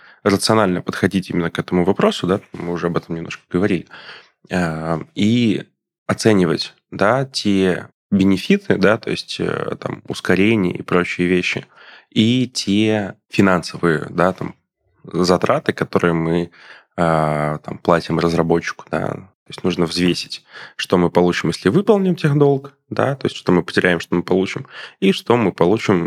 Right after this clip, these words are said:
и потеряем, если мы его не выполним, да, то есть не выплатим. И взвесить это всё дело на весах, понять,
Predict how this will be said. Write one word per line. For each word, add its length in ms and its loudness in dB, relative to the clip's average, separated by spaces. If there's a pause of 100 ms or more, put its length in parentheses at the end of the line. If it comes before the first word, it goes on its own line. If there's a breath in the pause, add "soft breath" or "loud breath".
(160)
и 280 0
потеряем, 500 0
если 280 -4
мы 160 2
его 380 2 (200)
не 260 2
выполним, 640 -12
да, 120 0
то 100 -16
есть 140 -12
не 80 0
выплатим. 440 -8 (540 loud breath)
И 420 0 (160)
взвесить 480 0
это 140 -6
всё 160 -6
дело 200 -2
на 100 -6
весах, 440 -4 (240)
понять, 440 -2